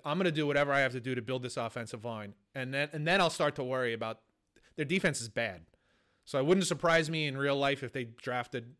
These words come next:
a defensive player, 'cause I think it's, it's easier to get linemen down the road than it is to get s-, really high-end defensive players. So I really did think about that a little bit. But I think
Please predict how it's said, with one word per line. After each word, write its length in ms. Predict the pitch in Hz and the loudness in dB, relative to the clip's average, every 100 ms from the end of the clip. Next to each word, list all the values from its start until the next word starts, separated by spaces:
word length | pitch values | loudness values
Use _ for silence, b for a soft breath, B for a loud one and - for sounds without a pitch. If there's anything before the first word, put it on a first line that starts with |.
| _ | _
a 60 | 127 | -12
defensive 480 | 110 120 127 113 120 | -10 -8 -8 -8 -8
player, 260 | 135 131 127 | -2 -2 -2
'cause 180 | 120 113 | -4 -8
I 40 | |
think 200 | 110 127 | -8 -8
it's, 380 | 123 - - - b b b b b b b b b - | -8 -8 -10 -14 b b b b b b b b b -6
it's 100 | 185 | -4
easier 260 | 202 220 | 2 4
to 60 | 185 | 6
get 180 | 165 143 | 4 2
linemen 480 | 151 160 165 160 156 | 2 4 4 0 4
down 240 | 151 147 | 4 4
the 80 | 139 | 0
road 380 | 139 143 143 131 | 2 4 2 2
than 120 | 135 | 0
it 100 | 131 | 0
is 160 | 139 | -2
to 80 | 143 | -4
get 180 | 127 131 | -4 -4
s-, 280 | - - - | -6 -10 -10
really 500 | 131 139 139 131 123 - | -6 -4 -2 -4 -8 -12
high-end 520 | - 147 143 139 135 | -6 0 0 0 -2
defensive 440 | 131 139 131 131 | -6 -6 -6 -8
players. 360 | 120 139 135 127 | -4 -2 -2 -4
So 100 | 131 | -4
I 40 | |
really 260 | 117 147 151 | -2 -2 -2
did 180 | 131 - | -4 -8
think 140 | 135 | -8
about 200 | 135 131 | -6 -4
that 140 | 143 131 | -2 -2
a 40 | |
little 180 | 131 131 | -2 -2
bit. 160 | 131 131 | -2 -2
But 100 | 127 | -2
I 60 | |
think 260 | 123 170 | -2 -4